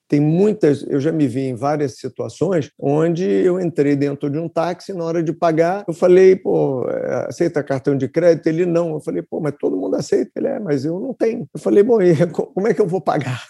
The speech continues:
<laughs> Né? Então, às vezes uma pessoa que,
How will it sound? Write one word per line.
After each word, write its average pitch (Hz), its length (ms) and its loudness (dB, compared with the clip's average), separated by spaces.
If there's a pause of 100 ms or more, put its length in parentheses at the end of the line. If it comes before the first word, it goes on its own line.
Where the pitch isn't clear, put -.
(220)
<laughs> - 1040 -6
Né? 165 380 0 (220)
Então, 160 720 0 (180)
às 139 160 0
vezes 147 140 2
uma 147 120 0
pessoa 135 420 -2
que, 135 320 -4